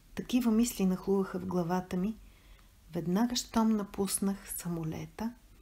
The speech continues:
и стъпих на нагорещеното до невъзможност летище на Нуакшот, столицата на Мавритания. Тези мисли не ме напуснаха,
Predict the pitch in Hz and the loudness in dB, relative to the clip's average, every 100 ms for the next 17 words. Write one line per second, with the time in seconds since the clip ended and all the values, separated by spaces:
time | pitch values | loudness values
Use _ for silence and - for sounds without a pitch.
0 | - - - - - 240 - 254 254 233 | -20 -20 -20 -20 -10 -6 -2 0 0 -2
1 | - 208 190 180 180 175 - 226 226 233 | 0 2 2 2 -2 -2 -2 0 2 2
2 | 233 196 190 170 165 165 180 190 196 196 | 0 0 2 2 -2 -4 -2 0 0 0
3 | 220 - - 208 - 196 - - 196 - | -2 -4 -6 -6 -2 -2 -2 -6 -10 -12
4 | - - - - - - 190 226 233 - | -20 -20 -20 -20 -20 0 4 4 2 -4
5 | - 190 202 208 - - 180 160 - - | -6 0 0 0 0 0 -2 -6 -12 -14
6 | - 180 190 190 - 185 185 180 175 180 | -4 0 0 -2 -8 -4 -2 -2 -4 -10
7 | - 175 165 165 175 - - - - - | -6 -6 -6 -10 -12 -20 -20 -20 -20 -20
8 | - - - - - - - - - - | -20 -20 -20 -20 -20 -20 -20 -20 -20 -20
9 | - - - - 208 190 196 202 - 202 | -20 -20 -20 0 0 4 2 0 -2 0
10 | 185 190 196 - 208 - 185 - 208 | 2 2 0 -2 -6 -2 -4 -4 -10